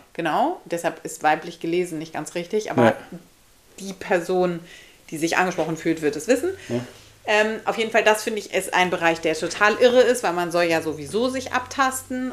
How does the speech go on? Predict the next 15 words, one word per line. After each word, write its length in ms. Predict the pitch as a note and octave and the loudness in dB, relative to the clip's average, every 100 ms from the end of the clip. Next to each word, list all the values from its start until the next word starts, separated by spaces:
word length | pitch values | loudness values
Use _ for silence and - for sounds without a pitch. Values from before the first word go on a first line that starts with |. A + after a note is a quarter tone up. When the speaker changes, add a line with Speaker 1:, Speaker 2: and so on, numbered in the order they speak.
| - | -4
Speaker 1:
und, 380 | G3 F#3+ F#3 - | -4 -2 -6 -6
ähm, 560 | D#3+ E3 E3 E3 D3+ E3 - - - - - - | -4 -2 -2 -4 -6 -10 -12 -10 -10 -14 -20 -8
w-, 80 | E3+ - | -4 0
äh, 520 | D#3+ D#3+ D#3+ - D3+ | 0 2 0 -2 -6
zur 200 | - F3 | -4 -6
Vorsorge 760 | - G3 F#3+ G3 G3+ G#3 B3+ D4+ | 0 0 2 4 4 4 2 0
und, 420 | F3+ E3+ E3 - | -4 -8 -10 -8
ähm, 200 | D3 E3 | -8 -6
die 80 | E3 | -8
Brust 320 | E3 F3+ - | -4 -6 -4
abtasten 560 | E3+ - - F#3 - F#3+ | -6 -4 -4 -4 -4 -4
regelmäßig 760 | F3+ E3 E3 F#3+ C4 D4+ D4+ E3 | -2 -2 -2 0 -2 -2 -4 -6
und 100 | E3 | -4
so 80 | |
weiter. 380 | D#3+ G#3 B3+ F4 | 0 0 0 -4